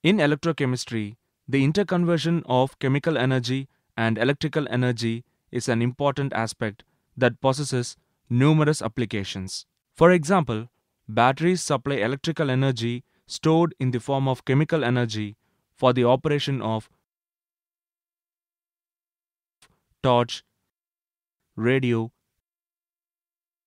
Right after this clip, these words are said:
calculators, et cetera. Conversely, electrical energy is used to bring about certain chemical reactions which are industrially important,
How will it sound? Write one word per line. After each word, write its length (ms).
calculators, 800
et 140
cetera. 400
Conversely, 680
electrical 500
energy 520
is 220
used 380
to 100
bring 380
about 380
certain 500
chemical 400
reactions 720
which 200
are 140
industrially 680
important, 600